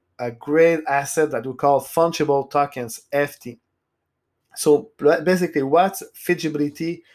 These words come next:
or fungible mean? Fungibility is the ability of a good or assets to be interchanged with other individual goods or assets of the same type. Fungible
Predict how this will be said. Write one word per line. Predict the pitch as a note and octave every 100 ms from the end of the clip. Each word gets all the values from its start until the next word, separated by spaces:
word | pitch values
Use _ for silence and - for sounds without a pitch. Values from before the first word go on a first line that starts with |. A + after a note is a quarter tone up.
| _
or | B2
fungible | A#2 D3+ D3+ D3 C#3+ C#3+ C3+
mean? | B2+ A#2 - - - _
Fungibility | - F3 F#3+ G#3+ A3 F#3+ G3 F#3 D#3 E3 F3 -
is | D3 C3
the | B2 C#3 -
ability | F#3 G#3 F3 - F3
of | C3+ -
a | A#2+
good | A#2 B2 F#3 G#3 F#3 _ _ -
or | B2+ -
assets | D#3 D#3+ - F3+ -
to | -
be | C3 B2+
interchanged | D3+ D#3+ G3 F#3+ E3 D3+ D#3+ D#3
with | C3 C3 A2+ -
other | F3+ G3 F#3 E3
individual | F3 F#3 F3+ D#3+ D3 C3+ C#3 B2+ B2 A#2+
goods | F3 B3 A#3 C#3+ A#2+ - _ _ _
or | D3+ D3 -
assets | F#3+ G3+ - G3 F#3+ - _ _ _ -
of | D3+ C#3+
the | B2+
same | - D3+ C#3+
type. | C#3 A#2+ - -
Fungible | - B3+ A#3 F3 D3 C#3+ E3+